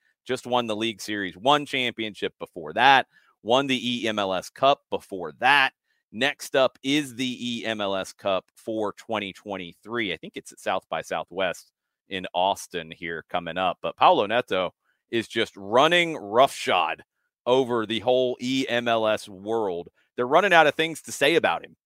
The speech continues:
watching these broadcasts. It's just awesome to see.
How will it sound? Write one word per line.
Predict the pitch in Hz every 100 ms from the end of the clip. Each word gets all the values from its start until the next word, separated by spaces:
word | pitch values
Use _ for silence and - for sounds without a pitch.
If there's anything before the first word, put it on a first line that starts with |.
| _
watching | 104 113 - 104
these | 98
broadcasts. | - 95 90 - 82 80 -
It's | 90
just | 101
awesome | 78 104 117 107 92
to | 87
see. | - 101 85